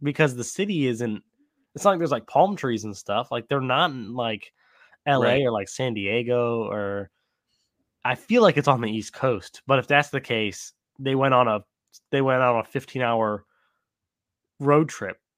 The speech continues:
Speaker 1: to take this guy where he wanted, which cannot be true 'cause there's, like, a helicopter and stuff. I, I, <laughs>
Speaker 2: Yeah.
Speaker 1: my brain is on fire. Garrett, why did
Speaker 2: Well,
Speaker 1: you,
Speaker 2: again, I
Speaker 1: I
Speaker 2: mean, I
Speaker 1: can't
Speaker 2: don't know
Speaker 1: believe
Speaker 2: if
Speaker 1: this.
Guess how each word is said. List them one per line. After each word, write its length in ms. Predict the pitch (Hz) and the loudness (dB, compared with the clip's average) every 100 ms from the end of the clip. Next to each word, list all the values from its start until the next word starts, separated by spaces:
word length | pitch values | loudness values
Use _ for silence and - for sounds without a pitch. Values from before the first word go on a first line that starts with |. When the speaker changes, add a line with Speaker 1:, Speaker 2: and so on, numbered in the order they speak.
| - | -20
Speaker 1:
to 80 | 113 | -8
take 180 | 131 127 | -8 -6
this 140 | 113 | -4
guy 200 | 135 120 | 0 2
where 160 | 120 120 | 2 0
he 100 | 117 | -4
wanted, 460 | 95 107 98 82 - | -4 -4 -6 -12 -12
which 160 | 131 - | -12 -10
cannot 380 | 131 127 117 - | -4 -2 -2 -6
be 100 | 107 | -10
true 240 | - 123 | -8 -8
'cause 100 | 117 | -8
there's, 140 | 113 | -8
like, 120 | 110 107 | -6 -6
a 60 | |
helicopter 580 | - 120 117 110 107 113 | -2 -2 -2 -4 -4 -6
and 120 | 107 | -8
stuff. 240 | - 113 110 | -8 -8 -6
I, 180 | 127 117 127 - | -4 -4 -6 -8
I, 140 | - - _ - - | -10 -12 _ -14 -12
<laughs> 800 | - _ _ _ _ _ _ - | -12 _ _ _ _ _ _ -6
Speaker 2:
Yeah. 220 | 117 117 | 0 2
Speaker 1:
my 100 | 165 | 2
brain 280 | 156 170 170 | 4 4 4
is 80 | 156 | 0
on 140 | 135 | -2
fire. 360 | 120 107 98 - _ _ _ _ _ 143 | -4 -6 -8 -18 _ _ _ _ _ 0
Garrett, 220 | 165 160 | 2 4
why 140 | 147 | 4
did 80 | 170 | 8
Speaker 2:
Well, 100 | 214 170 | 8 8
Speaker 1:
you, 120 | 196 | 6
Speaker 2:
again, 120 | 180 | 4
I 40 | |
Speaker 1:
I 60 | 175 | 4
Speaker 2:
mean, 120 | 175 | 4
I 60 | 175 | 4
Speaker 1:
can't 80 | - | 4
Speaker 2:
don't 140 | - | 6
know 60 | 170 | 6
Speaker 1:
believe 200 | 170 208 | 6 4
Speaker 2:
if 60 | 120 | 0
Speaker 1:
this. 400 | 95 90 - | -8 -10 -16